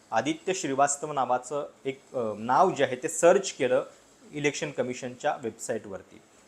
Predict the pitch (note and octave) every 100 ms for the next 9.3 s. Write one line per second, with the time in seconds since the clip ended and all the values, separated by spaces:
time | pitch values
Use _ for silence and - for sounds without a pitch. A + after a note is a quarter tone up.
0 | _ B2 B2 C#3 C#3+ C#3+ D3 C#3+ C3 -
1 | C3+ A#2+ A#2 - B2+ C#3+ - D3 D#3 -
2 | - C3+ B2 B2+ C3 B2+ B2+ A2+ A#2 D#3
3 | D#3 D#3+ E3 - _ - C3+ B2+ C3 B2
4 | A#2 A#2 - C#3 C3+ - - G#2+ F#2 A#2+
5 | D3 E3+ - _ - C#3 F#3 F#3+ D#3 C#3
6 | C#3 D3+ C#3 G#2+ C#3 B2+ G2 D#2 - -
7 | _ _ - B2 C#3 G#3 G3+ E3 D3+ A2
8 | A2+ F#3+ - _ _ _ - F3+ A3+ -
9 | F3 C3+ A2